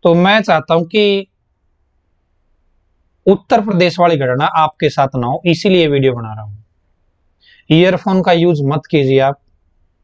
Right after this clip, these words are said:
यदि आपके गांव में stadium है तो बहुत अच्छी बात है, stadium ही, stadium ही यूज़ कीजिए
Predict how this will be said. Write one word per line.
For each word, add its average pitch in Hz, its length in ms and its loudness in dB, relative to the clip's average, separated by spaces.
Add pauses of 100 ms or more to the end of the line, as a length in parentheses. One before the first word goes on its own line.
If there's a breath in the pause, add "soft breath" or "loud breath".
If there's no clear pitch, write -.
(960)
यदि 151 240 4
आपके 165 260 0
गांव 151 180 0
में 156 140 0
stadium 151 500 0
है 143 140 -4
तो 160 120 -2
बहुत 139 340 0
अच्छी 160 220 -4
बात 143 240 0
है, 170 60 2
stadium 156 500 0
ही, 160 200 -2 (280)
stadium 165 420 0
ही 151 160 0
यूज़ 151 240 2
कीजिए 143 320 0